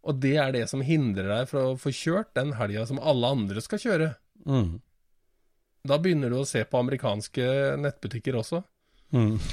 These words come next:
Speaker 2: <laughs> Ja, du gjør det. <laughs> Jeg
Speaker 1: Fordi
Speaker 2: hadde
Speaker 1: det
Speaker 2: ikke
Speaker 1: går, eh, det går jo ofte, altså sånn, når du kommer opp på seriøse racingting, så
Speaker 2: Mhm.
Speaker 1: kommer det fort, altså. De
Speaker 2: Ja, ja.
Speaker 1: vet at folk har dårlig tid. <laughs>
Speaker 2: Ja, <laughs> gjør det,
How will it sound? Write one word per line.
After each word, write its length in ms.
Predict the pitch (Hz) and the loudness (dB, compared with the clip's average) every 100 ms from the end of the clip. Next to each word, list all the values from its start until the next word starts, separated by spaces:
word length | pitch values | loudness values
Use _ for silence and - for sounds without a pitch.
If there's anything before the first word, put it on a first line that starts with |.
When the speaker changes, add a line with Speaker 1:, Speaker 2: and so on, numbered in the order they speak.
| - - | -4 2
Speaker 2:
<laughs> 400 | 110 - - - | 2 2 -14 -6
Ja, 160 | - 110 | -4 -2
du 80 | |
gjør 160 | 107 120 | -2 -6
det. 100 | 131 - _ - - | -10 -14 _ -14 0
<laughs> 1120 | 143 - - 139 - 147 - - - - 202 - - - - - - - _ _ _ _ _ | 0 2 -2 0 0 0 -2 -4 -18 -6 -4 -4 -10 -20 -20 -20 -20 -20 _ _ _ _ _
Jeg 120 | 143 135 | 2 8
Speaker 1:
Fordi 60 | |
Speaker 2:
hadde 140 | 151 160 | 8 8
Speaker 1:
det 80 | 160 | 6
Speaker 2:
ikke 100 | 131 | 6
Speaker 1:
går, 220 | 175 196 | 6 6
eh, 400 | 190 190 185 175 165 | 6 6 6 2 -2
det 140 | 165 | 0
går 220 | 143 127 | 2 4
jo 100 | 160 196 | 4 4
ofte, 460 | 202 - - - 131 139 139 139 135 139 120 _ _ _ | 2 -2 -10 0 4 6 6 4 0 -4 -8 _ _ _
altså 200 | 143 170 | -4 0
sånn, 220 | 170 151 143 | 4 4 2
når 140 | 170 156 | 0 2
du 60 | 170 | 2
kommer 240 | - 143 | 2 2
opp 80 | 131 | 2
på 80 | 156 | -2
seriøse 680 | - 151 160 131 113 - 156 | 0 2 4 2 2 2 0
racingting, 600 | 113 101 113 175 196 156 _ _ _ | 0 -2 0 0 0 -2 _ _ _
så 140 | - 156 | -8 -4
Speaker 2:
Mhm. 140 | 104 | 0
Speaker 1:
kommer 220 | 92 104 123 | 2 2 0
det 80 | |
fort, 440 | - - - 202 - | -2 -2 0 0 0
altså. 260 | - - 98 _ - | -2 -2 -6 _ -4
De 100 | 143 | 2
Speaker 2:
Ja, 60 | 170 92 92 | 4 4 4
ja. 80 | 85 | 4
Speaker 1:
vet 100 | 170 | 0
at 100 | - | 0
folk 220 | 131 123 | 0 2
har 80 | 151 | 2
dårlig 300 | 131 139 143 | 2 2 0
tid. 120 | 180 - - | -2 0 0
<laughs> 220 | - - | 0 4
Speaker 2:
Ja, 220 | 107 110 - - - | 6 6 4 -6 2
<laughs> 440 | 170 - 190 - | 2 2 -6 -6
gjør 180 | - 110 | -4 -2
det, 180 | 117 123 | -4 -6